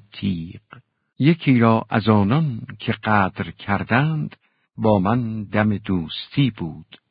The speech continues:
ملامت کردم و گفتم:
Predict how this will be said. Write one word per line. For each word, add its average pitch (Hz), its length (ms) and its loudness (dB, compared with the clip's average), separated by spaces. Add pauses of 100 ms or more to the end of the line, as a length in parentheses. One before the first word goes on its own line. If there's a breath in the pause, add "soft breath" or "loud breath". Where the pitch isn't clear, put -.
(680)
ملامت 143 580 4
کردم 95 480 0
و 90 60 0
گفتم: 95 520 -4